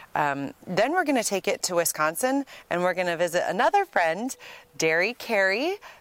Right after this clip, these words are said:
who I'm sure if you have been a part of the ag industry, you've heard of her here or there, somewhere in between. She's a blogger. She's gotten some,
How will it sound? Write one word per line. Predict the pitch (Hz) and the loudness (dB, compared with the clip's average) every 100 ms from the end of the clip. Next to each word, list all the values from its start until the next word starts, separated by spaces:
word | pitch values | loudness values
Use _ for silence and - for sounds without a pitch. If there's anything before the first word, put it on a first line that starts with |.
| - | -2
who | 208 208 | 2 4
I'm | 208 202 214 | 4 2 0
sure | 202 294 277 269 | 0 2 4 2
if | 226 - | 0 -2
you | 220 208 | -4 0
have | 202 | 0
been | 202 196 | 2 0
a | |
part | 185 196 180 | 0 -2 0
of | |
the | 175 | 0
ag | 175 180 | 0 0
industry, | 170 170 - 170 165 | -4 -4 -4 -4 -4
you've | 160 170 160 | -4 -4 -4
heard | 147 170 160 | -4 -2 -2
of | |
her | - 160 | -2 -2
here | 147 165 151 | 0 0 2
or | 151 | 2
there, | 147 147 151 | 0 0 0
somewhere | - 147 143 139 | -2 -2 0 -2
in | |
between. | 143 - - 214 202 - - - | -2 -6 -2 -2 -2 -6 -14 -4
She's | - 240 | 0 0
a | 247 | 2
blogger. | 226 208 202 226 | 4 2 2 0
She's | 190 | 0
gotten | 202 - 185 | 0 0 -2
some, | - 175 170 | -2 -2 -2